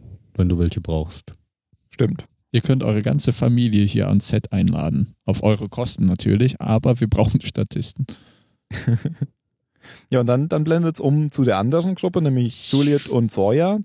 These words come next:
Speaker 2: die ja mit Locks Hilfe in der letzten, äh, Folge
Speaker 3: Frei
Speaker 2: schon
Speaker 3: nicht gefangen genommen wurden.
Speaker 2: genau, die anderen überwält-,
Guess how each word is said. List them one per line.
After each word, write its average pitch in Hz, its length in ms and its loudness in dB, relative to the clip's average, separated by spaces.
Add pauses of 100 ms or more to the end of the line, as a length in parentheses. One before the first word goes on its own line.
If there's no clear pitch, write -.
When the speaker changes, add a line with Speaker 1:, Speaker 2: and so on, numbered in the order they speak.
Speaker 2:
die 131 80 -6
ja 131 280 0 (120)
mit 123 180 0
Locks 117 240 -2
Hilfe 165 300 2
in 151 60 0
der 127 100 4
letzten, 143 500 0 (720)
äh, 117 160 2
Folge 113 320 2
Speaker 3:
Frei 110 180 4
Speaker 2:
schon 123 360 2
Speaker 3:
nicht - 320 2
gefangen 85 400 -2
genommen - 340 -4
wurden. - 80 -2
Speaker 2:
genau, 110 220 2
die 113 120 -2
anderen 117 220 2
überwält-, 104 480 0